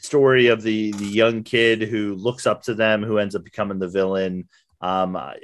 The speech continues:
I really enjoy kind of the final big action set piece where they go to the, the island,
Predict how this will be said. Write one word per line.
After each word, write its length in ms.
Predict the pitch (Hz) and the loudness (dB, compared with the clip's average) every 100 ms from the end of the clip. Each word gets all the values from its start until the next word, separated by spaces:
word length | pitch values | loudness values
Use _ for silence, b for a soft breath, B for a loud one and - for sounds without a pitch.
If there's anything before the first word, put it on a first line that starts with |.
| - | -6
I 60 | 107 | -2
really 320 | 117 123 120 | 2 2 2
enjoy 320 | 110 117 113 | 0 0 -2
kind 260 | - 113 110 | -2 -4 -2
of 60 | |
the 60 | 101 | -4
final 760 | - 110 110 107 104 101 98 _ _ _ _ | -4 0 2 2 2 2 -2 _ _ _ _
big 220 | 127 113 | 2 2
action 440 | 117 110 - 117 | 0 0 -4 -8
set 260 | 104 113 104 | -2 -2 -2
piece 340 | 113 104 101 | -4 -6 -6
where 100 | 104 | -6
they 140 | 98 101 | -4 -4
go 320 | 98 101 104 | 0 0 2
to 80 | 98 | 0
the, 480 | 92 98 95 92 90 | -2 0 0 0 -2
the 160 | 98 | -4
island, 680 | 92 101 98 101 98 95 90 | -4 -4 -4 -6 -6 -8 -12